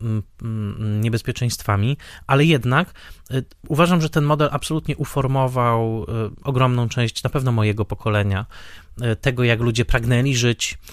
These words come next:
e, tych wszystkich, e, nowojorskich widoczków, takiego właśnie nowojorskie-, Nowo Jorku, Nowego Jorku niemalże, no, pluszowego albo monumentalnie, e, pięknego, jak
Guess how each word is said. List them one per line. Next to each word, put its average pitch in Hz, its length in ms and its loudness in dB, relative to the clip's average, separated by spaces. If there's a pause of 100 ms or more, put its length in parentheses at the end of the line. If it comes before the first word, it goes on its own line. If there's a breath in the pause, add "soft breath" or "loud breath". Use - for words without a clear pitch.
(280 loud breath)
e, 117 160 0
tych - 220 -4
wszystkich, - 800 -4
e, 107 240 2
nowojorskich 120 680 2
widoczków, 123 760 0
takiego 113 360 -4
właśnie 113 260 0
nowojorskie-, 113 600 0
Nowo 117 260 0
Jorku, 117 560 0
Nowego 117 300 0
Jorku 113 280 0
niemalże, 113 560 2 (640 loud breath)
no, 117 100 0
pluszowego 127 880 2
albo 107 360 2
monumentalnie, 117 1080 2 (440 loud breath)
e, 113 180 -2
pięknego, 117 600 0
jak - 320 -2